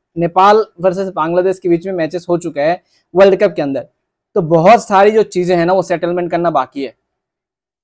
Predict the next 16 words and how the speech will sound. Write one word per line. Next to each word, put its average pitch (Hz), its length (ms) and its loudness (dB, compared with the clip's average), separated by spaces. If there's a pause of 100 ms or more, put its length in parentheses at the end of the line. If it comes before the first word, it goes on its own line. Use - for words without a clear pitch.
(140)
आज 190 240 2
के 220 120 -2
मैच 175 240 0
में, 214 280 -2 (680)
आज 202 300 2
देखो 208 380 0 (380)
ऑडियंस 214 400 4
को 247 100 2
यहाँ 208 480 4
पे 233 340 0 (380)
और 240 140 4
किसी 220 260 -6
से 220 80 -4
मैटर 185 300 -2
नहीं 175 120 -2
पड़ेगा, 131 320 -6